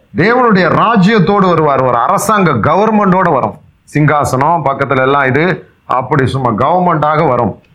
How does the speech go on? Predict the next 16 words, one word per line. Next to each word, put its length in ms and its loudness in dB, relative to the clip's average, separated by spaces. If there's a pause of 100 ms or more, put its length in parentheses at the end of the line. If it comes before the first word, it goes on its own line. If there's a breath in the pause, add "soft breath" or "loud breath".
(120)
அது 200 0
எப்படி 220 0
இருக்கு? 240 0
மத்தேயு 380 0
பதினாறு, 500 0
இருபத்தி 360 0
ஏழு, 280 0
இருபத்தெட்டு, 800 -2 (320)
மத்தேயு 420 0
இருபத்தைந்து, 600 0
முப்பத்தி 420 -2
ஒண்ணு. 380 -2 (300)
இதுல 560 0 (280)
சிங்காசனத்தோடு 1080 0 (300)
அவர் 400 0 (240)
பெரிய 400 2